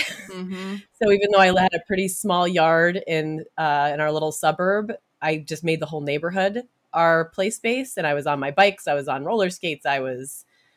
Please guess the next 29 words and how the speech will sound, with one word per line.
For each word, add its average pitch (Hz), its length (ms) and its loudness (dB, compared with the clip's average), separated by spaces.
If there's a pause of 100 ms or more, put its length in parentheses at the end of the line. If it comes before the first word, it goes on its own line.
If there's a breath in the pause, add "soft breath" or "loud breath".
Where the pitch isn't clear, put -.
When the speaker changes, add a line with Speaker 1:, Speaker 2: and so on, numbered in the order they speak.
(320)
Speaker 1:
playing 147 520 -2 (120)
badminton, 208 520 2
kickball, 175 520 2
wiffle 247 240 0
ball, 156 220 0
all 247 200 4
kinds 220 260 -4
of 180 100 -6
things 135 280 -6
in 240 160 0
the 233 60 2
dirt, 175 300 -4 (420)
in 269 120 -2
the 247 80 2
trees, 151 540 -6
all 208 160 4
over 160 140 -2
the 120 80 -10
place. - 300 -10
So 135 460 -2 (520 soft breath)
I 165 120 2
know, 175 100 4
Rachel, 170 300 0
you 165 120 0
had 160 100 0
a 147 40 0
very 156 220 0
similar 151 380 -2
childhood. 147 640 -2